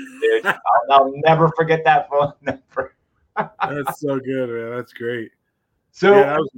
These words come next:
Speaker 2: wild, man.
Speaker 1: do you have a particular favorite moment at C C's?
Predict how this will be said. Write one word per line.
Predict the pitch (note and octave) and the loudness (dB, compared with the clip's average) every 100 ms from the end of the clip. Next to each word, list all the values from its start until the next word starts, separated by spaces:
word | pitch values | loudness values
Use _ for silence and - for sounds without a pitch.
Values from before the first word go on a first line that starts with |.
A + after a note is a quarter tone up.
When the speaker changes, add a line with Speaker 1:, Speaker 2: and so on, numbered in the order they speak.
| C3+ | -4
Speaker 2:
wild, | D3+ B2+ A2+ | -4 -4 -8
man. | A#2 A2 _ _ _ _ _ - | -14 -18 _ _ _ _ _ -2
Speaker 1:
do | |
you | E3 | 4
have | B3+ C4 | 8 6
a | |
particular | A#3+ F#3 F3 F3+ F#3 F3+ D#3+ D#3 _ _ - | 4 0 -4 -4 -2 2 2 -2 _ _ -6
favorite | D#3 D#3 C3 | -4 -4 -4
moment | C#3 D3 D3+ | -4 -2 -2
at | D3 - | -4 -6
C | C3+ C#3+ | -12 -14
C's? | D3+ D3 - | -12 -14 -14